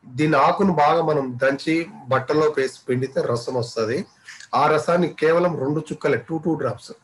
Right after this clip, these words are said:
రెండు ముక్క రంధ్రాలు, ఇటు రెండు చుక్కలు, ఇటు రెండు చుక్కలు, రెండు రెండు చుక్కలు కానీ ముక్కులో వేయండి. ఆ రెండు చుక్కలు ముక్కులో వేసే దాని వల్ల వాళ్ళు మందు, మద్యపానం అనేది మానేస్తారండి. దాని మీద ఇంట్రెస్ట్ పోతుంది,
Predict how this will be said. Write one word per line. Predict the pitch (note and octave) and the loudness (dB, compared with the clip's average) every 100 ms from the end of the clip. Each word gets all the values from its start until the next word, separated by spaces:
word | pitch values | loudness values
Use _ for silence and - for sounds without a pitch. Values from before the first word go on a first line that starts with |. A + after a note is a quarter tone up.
| _ _ _ _ _ - - _ | _ _ _ _ _ -20 -20 _
రెండు | - C#3+ E3+ | -2 0 2
ముక్క | F3+ F3+ | 0 2
రంధ్రాలు, | E3 D3 C#3 B2+ | 2 2 2 0
ఇటు | B2+ | 2
రెండు | D3+ D3+ | 0 0
చుక్కలు, | - - E3+ F#3+ | -4 -8 -4 -2
ఇటు | D3+ C#3+ | -2 -2
రెండు | C3+ | -4
చుక్కలు, | B2 A#2+ A#2 A2+ | -6 -10 -6 -4
రెండు | C3 C#3+ | -4 -2
రెండు | D#3 D3+ | -4 -4
చుక్కలు | D3+ D#3 C#3+ | -4 -2 0
కానీ | B2+ C#3+ B3 _ - - - - | 0 -2 -6 _ -20 -20 -16 -8
ముక్కులో | C3+ - E3+ | -6 0 2
వేయండి. | D3+ C#3 A#2 A2+ D#3+ - _ _ - - | 4 2 2 0 -2 -4 _ _ -20 -4
ఆ | B2+ | -2
రెండు | C3 D3+ | 0 0
చుక్కలు | D#3 D#3+ F3 D#3+ | -2 -2 -2 0
ముక్కులో | C#3+ - D3+ | -4 0 2
వేసే | C#3 B2+ B2+ | 2 0 -4
దాని | A#2+ A#2+ | -4 -4
వల్ల | A#2+ C#3 C#3+ A#2 - _ - - _ D3 | -2 0 0 -2 -8 _ -20 -20 _ 2
వాళ్ళు | C#3+ C3 A#2 A#2+ - _ _ B2 | 2 2 -2 -4 -12 _ _ -2
మందు, | B2+ D3+ D#3 D#3+ | 2 2 0 0
మద్యపానం | D#3 C3+ D#3+ D#3+ D#3 D3 | 0 2 2 2 2 2
అనేది | C#3 C#3+ | 2 0
మానేస్తారండి. | C3 B2+ C#3 C3+ A2+ G#2+ A2 | 0 0 0 -2 -4 -4 -4
దాని | A2+ A2+ | -4 -2
మీద | B2+ C3 | -2 0
ఇంట్రెస్ట్ | A#2 A2+ A#2+ C#3 - B2 | -2 -2 -2 -4 -2 -2
పోతుంది, | A#2+ A#2 A#2 A#2 D3+ | 0 -2 -2 -2 -4